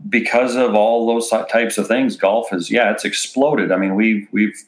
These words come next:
taken on lots of new members. Um,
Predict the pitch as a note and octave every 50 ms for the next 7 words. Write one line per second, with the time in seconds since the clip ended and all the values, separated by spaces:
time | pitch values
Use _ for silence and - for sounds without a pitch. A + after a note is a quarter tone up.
0 | _ - - A2+ G#2 - A2 G#2 G2+ G2 F#2+ F#2+ F#2+ F#2+ - - - A2+ G#2 G2+
1 | G#2 G#2+ G#2+ - - G2+ F#2+ G#2 G2 F#2 F#2+ G#2+ A#2 B2+ C3 B2+ C3 B2+ B2+ B2+
2 | B2+ A#2+ - - - - _ - G2 F#2+ F#2 F2+ F2+